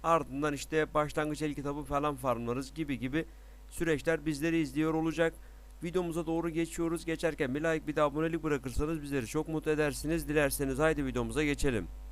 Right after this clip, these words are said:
Evet, ilk vahşi uzmanımızı bulduk. Şöyle hiçbir beceri kullanmadan sadece büyülü keskinliğimizle kesmek istiyorum. Hadi tekte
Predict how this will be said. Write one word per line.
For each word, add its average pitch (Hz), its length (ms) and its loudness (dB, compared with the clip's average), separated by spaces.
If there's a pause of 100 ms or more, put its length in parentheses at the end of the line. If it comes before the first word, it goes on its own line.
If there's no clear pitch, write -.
(140)
Evet, 139 260 8
ilk 160 260 2
vahşi 147 280 8
uzmanımızı 143 600 6
bulduk. 147 340 6 (460)
Şöyle 147 440 8
hiçbir 151 400 2
beceri 147 280 6
kullanmadan 147 600 6
sadece 131 400 6
büyülü 139 180 4
keskinliğimizle 123 840 4 (420)
kesmek 160 440 2
istiyorum. 123 500 4 (880)
Hadi 139 200 2
tekte 156 520 6